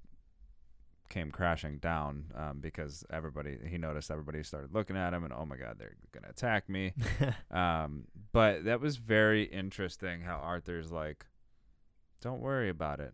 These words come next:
Speaker 1: He can't do anything to you. Like, you are the Avatar, and if you don't fold here, we're all good."
Speaker 2: Mm-hmm.
Speaker 1: And it ultimately led to a fight and everything, and now he has the scarab.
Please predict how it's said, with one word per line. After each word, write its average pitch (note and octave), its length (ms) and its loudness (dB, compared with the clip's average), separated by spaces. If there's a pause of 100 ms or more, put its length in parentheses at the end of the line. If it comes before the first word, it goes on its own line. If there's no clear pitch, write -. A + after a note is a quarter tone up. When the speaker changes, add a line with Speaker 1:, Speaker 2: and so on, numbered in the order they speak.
(120)
Speaker 1:
He G#2 160 -4
can't A#2 320 -6
do G2 160 -4
anything F2 420 -6
to - 140 -8
you. F#2+ 140 -4
Like, F#2 260 -2
you A2+ 220 0
are A#2 200 4
the F#2 160 2
Avatar, F2 540 0
and E2+ 140 -2
if E2 120 -6
you F#2+ 100 0
don't G2+ 260 2
fold A2+ 380 4
here, E2 320 0 (540)
we're C#3 140 -6
all D3+ 160 -4
good." C#3 380 2 (680)
Speaker 2:
Mm-hmm. - 40 -4
Speaker 1:
And F#2+ 640 4 (640)
it G2 140 0
ultimately F2+ 440 0
led E2+ 280 -2
to E2+ 100 -4
a D2 80 -6
fight F#2+ 360 0
and D2 80 -10
everything, D#2 460 -6
and E2+ 200 -8
now F2+ 180 2
he F#2+ 200 0
has E2 200 0
the D2+ 100 -8
scarab. F2+ 680 0